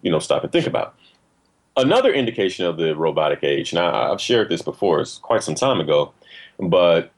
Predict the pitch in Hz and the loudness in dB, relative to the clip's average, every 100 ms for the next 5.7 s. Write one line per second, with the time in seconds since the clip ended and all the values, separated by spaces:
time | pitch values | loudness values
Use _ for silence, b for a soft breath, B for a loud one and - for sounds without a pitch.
0 | _ 95 95 120 - 110 90 85 78 - | _ -4 0 0 0 0 2 2 2 -2
1 | 160 135 82 85 _ _ _ _ _ _ | 0 2 2 0 _ _ _ _ _ _
2 | - 185 202 - - 60 50 _ _ 80 | -4 -2 -2 -4 -6 -6 -8 _ _ -8
3 | 85 165 220 - 139 120 110 95 87 87 | -4 -2 -2 -2 0 0 2 0 0 0
4 | 85 - - _ _ - 85 - 165 170 | -2 -8 -20 _ _ -2 -2 0 -2 0
5 | 101 90 87 80 82 80 73 | 0 2 0 2 4 4 2